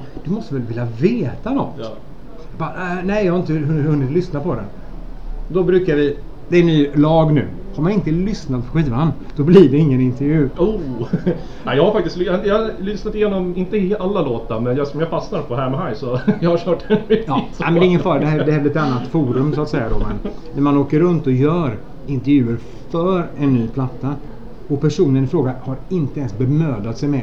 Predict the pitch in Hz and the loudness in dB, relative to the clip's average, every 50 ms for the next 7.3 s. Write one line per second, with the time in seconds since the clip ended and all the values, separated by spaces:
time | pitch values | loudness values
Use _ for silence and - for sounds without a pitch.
0 | 95 107 120 127 131 139 156 156 - - - 131 143 156 151 - - - - - | -2 0 0 2 2 2 0 -2 -6 -6 -4 -2 0 -2 -2 -4 -8 -12 -12 -12
1 | - - 110 107 110 104 95 95 95 92 85 175 175 160 185 175 147 127 123 120 | -10 -8 -6 -6 -6 -6 -6 -6 -6 -2 2 2 4 8 8 8 8 6 4 2
2 | 151 160 147 123 120 131 131 123 110 104 135 147 135 127 120 113 110 117 110 - | 2 2 2 2 2 2 0 0 0 -2 -4 -4 -2 0 0 0 -2 -4 -4 0
3 | 139 143 143 135 135 117 107 98 92 90 80 90 131 131 135 131 117 117 110 - | 0 0 0 0 -2 -6 -8 -8 -8 -8 -6 -4 -2 0 0 0 0 0 -4 -4
4 | - 131 - - 110 104 113 113 - - 101 92 92 95 101 107 98 92 87 82 | -6 -6 -6 -6 -8 -10 -10 -10 -8 -8 -8 -8 -8 -6 -6 -6 -6 -8 -8 -10
5 | 85 82 87 - - - - 110 - - - 82 - - - 165 185 208 214 208 | -10 -10 -10 -10 -10 -10 -10 -10 -10 -10 -10 -10 -10 -6 0 2 2 2 2 2
6 | 202 214 214 220 214 214 226 220 208 175 131 165 170 151 127 202 190 151 123 131 | 2 2 4 4 4 2 2 4 4 4 4 2 2 2 2 2 2 4 4 2
7 | 131 143 147 127 107 | 2 0 0 -2 -4